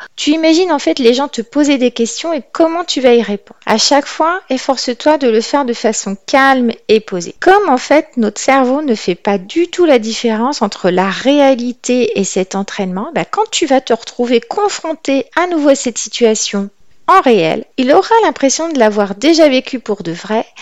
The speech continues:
comme la première fois il l'a vécu sereinement, eh bien, il y a de fortes probabilités pour qu'il t'aide à le vivre sereinement une deuxième fois. Donc, lorsque moi j'anime une formation de formateur,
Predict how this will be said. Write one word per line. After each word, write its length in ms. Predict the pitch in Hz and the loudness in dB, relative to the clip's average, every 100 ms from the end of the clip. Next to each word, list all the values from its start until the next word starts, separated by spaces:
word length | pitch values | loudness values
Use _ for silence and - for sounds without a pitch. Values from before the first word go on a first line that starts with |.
| - - | -20 -14
comme 180 | - 440 427 | 0 2 6
la 100 | 359 | 4
première 380 | 339 294 262 254 | 4 0 0 2
fois 160 | - | 4
il 100 | 269 | 4
l'a 120 | 214 208 | 4 2
vécu 340 | 214 - 214 | 0 -2 -6
sereinement, 560 | - 196 190 175 175 - - - - | -4 -4 -4 -6 -8 -10 -18 -20 0
eh 80 | 247 | 0
bien, 120 | 233 330 | 2 0
il 40 | |
y 40 | 202 | 0
a 20 | |
de 80 | - | -2
fortes 460 | - 440 453 - | 0 2 2 0
probabilités 720 | 294 285 262 233 214 202 349 | 0 4 4 4 -2 -6 -6
pour 180 | - 247 | -2 -4
qu'il 160 | 240 226 | -4 0
t'aide 240 | 339 254 | 2 2
à 60 | 208 | 2
le 100 | 196 | 0
vivre 340 | 202 262 214 - | -2 -6 -6 -8
sereinement 640 | - 359 302 226 247 302 | -2 2 4 4 2 0
une 120 | 247 | 0
deuxième 300 | 262 233 190 | 0 0 -4
fois. 140 | - - - | -8 -16 0
Donc, 380 | 262 226 - - 220 | 0 0 -8 -8 0
lorsque 460 | 240 294 - - | 4 2 2 -2
moi 240 | 269 294 339 | -2 2 2
j'anime 380 | 285 262 294 | 4 2 2
une 100 | 247 | 0
formation 420 | 214 226 208 208 208 | 0 0 0 0 -4
de 60 | |
formateur, 480 | - 202 190 - | -4 -2 -2 -2